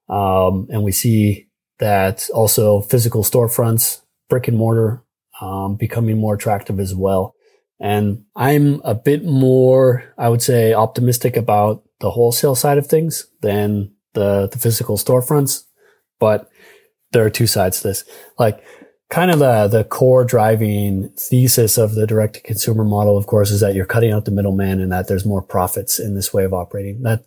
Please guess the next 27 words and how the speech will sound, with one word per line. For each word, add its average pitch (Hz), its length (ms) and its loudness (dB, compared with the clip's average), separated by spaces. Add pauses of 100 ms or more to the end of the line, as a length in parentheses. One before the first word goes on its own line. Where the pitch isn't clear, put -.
that's 120 240 0
why 117 600 2
these 104 200 -2
businesses 110 680 -4 (120)
chose 127 260 0
to 117 80 0
operate 107 460 0
the 104 80 -4
way 101 140 2
they 95 140 0
did. 123 240 2
It's 104 180 -4
why 98 160 0
venture 101 320 -4
capitalists 98 480 -4
got 98 180 -2
excited. 117 500 -2 (420)
You 175 80 2
know, - 20 4
these 160 180 4
are 143 80 4
all 127 100 0
smart 117 400 0
people 123 320 -2
in 95 80 -2
the 92 80 -4
room. 101 380 -2